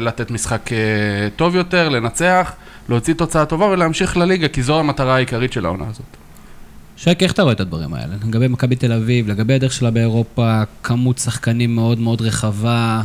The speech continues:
Speaker 2: איך זה עולה, א-, איך זה להיות ב-, בחדר הלבשה, כשאתה יודע שיש יותר מדי שחקנים על כל עמדה עכשיו?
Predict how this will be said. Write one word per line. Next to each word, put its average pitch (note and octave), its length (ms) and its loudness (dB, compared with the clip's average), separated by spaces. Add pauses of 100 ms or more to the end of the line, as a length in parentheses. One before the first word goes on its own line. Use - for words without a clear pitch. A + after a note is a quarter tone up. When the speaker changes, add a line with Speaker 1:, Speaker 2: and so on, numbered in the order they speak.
(120)
Speaker 2:
איך D3 180 -2
זה D#3+ 120 2
עולה, C#3 140 2
א-, - 40 -4
איך D#3+ 280 -2
זה G3 120 2
להיות E3 200 2
ב-, C3 240 2
בחדר B2+ 360 0
הלבשה, C3 440 0
כשאתה - 180 -6
יודע B2 180 0
שיש - 400 -4
יותר C3 280 -2
מדי D#3 160 -2
שחקנים B2+ 340 -2
על B2+ 60 0
כל C3 180 -4
עמדה D#3+ 180 -2
עכשיו? - 220 -10